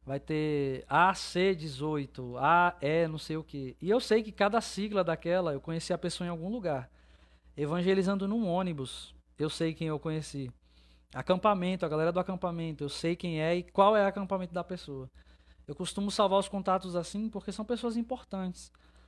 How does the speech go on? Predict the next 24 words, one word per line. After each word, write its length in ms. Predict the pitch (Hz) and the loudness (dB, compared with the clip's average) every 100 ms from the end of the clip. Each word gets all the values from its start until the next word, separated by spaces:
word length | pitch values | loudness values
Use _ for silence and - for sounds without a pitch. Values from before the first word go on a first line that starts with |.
| _ | _
Não 80 | 165 | 0
adianta 300 | 202 254 254 | 2 4 4
você 200 | 214 - | 2 0
perder 220 | 196 190 | 2 2
o 60 | 175 | 2
contato. 440 | 185 180 165 147 | 0 -2 0 0
Eu 40 | 156 | -2
tenho 200 | 202 233 | 0 2
jovens 380 | 180 190 233 226 | 6 4 4 0
que 60 | |
eu 60 | 202 | -4
converso 360 | 202 180 190 | -4 -2 -2
desde 180 | - 190 | -2 -4
dois 160 | 202 196 | -4 -4
mil 120 | 208 | -6
e 40 | |
doze, 640 | 196 147 175 196 165 135 131 _ | -8 -4 0 0 -2 -10 -14 _
pra 140 | _ 131 | _ -10
você 220 | 139 165 | -6 -6
ter 100 | - | -2
uma 160 | 165 185 | 0 0
ideia, 400 | 143 139 139 127 | 4 4 4 2
né? 160 | 160 - - - - - - - _ _ | -2 -6 -20 -20 -20 -20 -20 -20 _ _
Então, 680 | - 185 240 247 233 190 160 | -8 2 4 6 2 0 -4